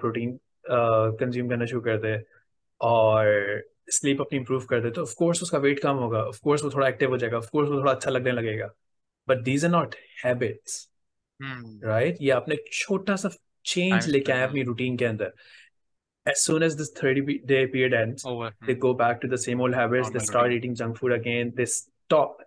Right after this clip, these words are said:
Speaker 1: exercising, their sleeping habits go down the drain,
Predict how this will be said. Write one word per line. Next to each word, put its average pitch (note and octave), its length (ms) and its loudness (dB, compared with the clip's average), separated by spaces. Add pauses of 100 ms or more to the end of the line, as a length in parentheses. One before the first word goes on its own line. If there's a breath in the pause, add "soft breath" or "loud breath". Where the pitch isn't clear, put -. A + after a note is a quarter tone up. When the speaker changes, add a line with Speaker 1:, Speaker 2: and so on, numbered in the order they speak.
Speaker 1:
exercising, A#2+ 640 -2 (600 soft breath)
their B2+ 420 6 (220)
sleeping C3+ 440 -2
habits B2+ 320 0 (560)
go B2+ 140 2
down B2 120 4
the B2 140 0
drain, A2+ 280 -2